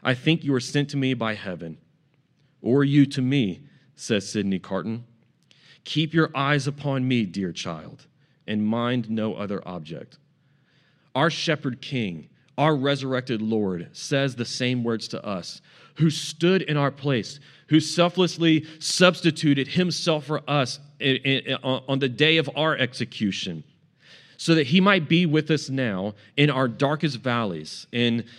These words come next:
the, uh, in the worst of prisons, in the, in the deepest of trials, and say, "Keep your eyes upon me, dear child, and mind no other object." David says, "I can walk through the valley, for you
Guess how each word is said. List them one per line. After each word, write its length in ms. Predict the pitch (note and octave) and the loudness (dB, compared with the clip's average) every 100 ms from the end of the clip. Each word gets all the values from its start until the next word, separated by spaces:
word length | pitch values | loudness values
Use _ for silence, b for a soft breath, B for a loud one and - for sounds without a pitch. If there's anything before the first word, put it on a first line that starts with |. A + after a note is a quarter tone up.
| B | B
the, 160 | A#2 C3 | -8 -4
uh, 320 | C3 B2 B2 | -4 -2 -2
in 120 | C3 | 2
the 100 | C3+ | 4
worst 360 | C3 C#3 E3+ - | 4 6 4 2
of 120 | D#3 | -2
prisons, 540 | - D3+ C#3 A2 F#2 G2+ | 0 2 2 0 -4 -4
in 160 | A#2 | -2
the, 100 | B2 B2+ | 0 0
in 240 | A#2 A#2+ B2 | -4 -4 -2
the 100 | B2 | -2
deepest 560 | A2 C#3+ F#3 E3+ C#3+ | 0 2 2 0 -4
of 120 | D3+ B2 | -4 -6
trials, 600 | - C#3+ B2 G#2 G#2+ - B B | -4 -2 -2 0 -2 -4 B B
and 180 | C3 A#2+ | 0 0
say, 520 | - D#3+ C3+ G#2+ G#2 B B | 2 2 4 2 0 B B
"Keep 240 | - C3 C3 | 0 2 2
your 140 | B2 A#2+ | -2 -2
eyes 340 | C3 C#3+ C#3+ | -2 0 -2
upon 420 | - C#3+ B2+ A#2+ | -4 -2 -2 0
me, 200 | A2 G2+ | 0 0
dear 260 | F2+ F#2+ F2+ | -2 -4 -4
child, 480 | - F2+ E2+ F2 - | -6 -6 -6 -8 -8
and 120 | G#2+ | -8
mind 520 | G2 G2+ G#2 G#2+ G2 | -6 -4 -4 -6 -6
no 200 | F#2 G2+ | -8 -6
other 360 | - G2 F#2 F#2 | -6 -6 -6 -6
object." 600 | F2+ F2 D#2 D2+ C#2 - - _ _ _ _ _ b b b b - | -8 -10 -10 -14 -16 -20 -20 _ _ _ _ _ b b b b -4
David 280 | A2+ A2 | -2 -2
says, 420 | G2+ G#2+ G2+ F#2 - | -6 -6 -6 -6 -10
"I 60 | |
can 200 | F#2 F#2+ | -12 -10
walk 200 | F#2+ G#2+ | -6 -6
through 100 | C#3+ | -6
the 100 | C#3+ | -8
valley, 460 | B2+ A2 F#2 F2+ F2 b b b b b _ | -4 -4 -4 -4 -8 b b b b b _
for 320 | - G#2+ F#2 | -12 -8 -6
you 640 | E2+ F#2+ G#2 G#2+ G#2 G#2 | -4 0 0 0 -2 -8